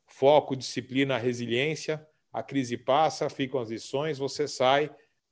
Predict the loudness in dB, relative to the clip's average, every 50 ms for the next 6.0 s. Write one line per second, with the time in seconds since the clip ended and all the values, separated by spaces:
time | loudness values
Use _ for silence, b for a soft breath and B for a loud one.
0 | _ _ -2 0 0 0 -2 -2 -2 -2 -2 -2 -4 -6 -6 -6 -4 0 2 2
1 | 2 2 2 2 2 4 4 2 2 0 -4 -6 -8 -8 -8 -10 -8 -6 -6 -8
2 | -8 -10 -14 -12 -12 -10 -10 -10 -8 -4 -4 -2 -2 -2 -2 -4 -4 -4 -8 -10
3 | -8 _ -2 -2 -2 -2 -2 -4 -2 -2 -2 -2 -2 0 0 2 2 0 -2 -2
4 | -2 -2 -2 -4 _ _ _ _ _ _ _ _ _ -10 -8 -8 -8 -8 -6 -2
5 | 2 2 2 2 2 0 -2 -2 -4 -8 -10 -6 -4 -2 -2 -2 -4 -6 -14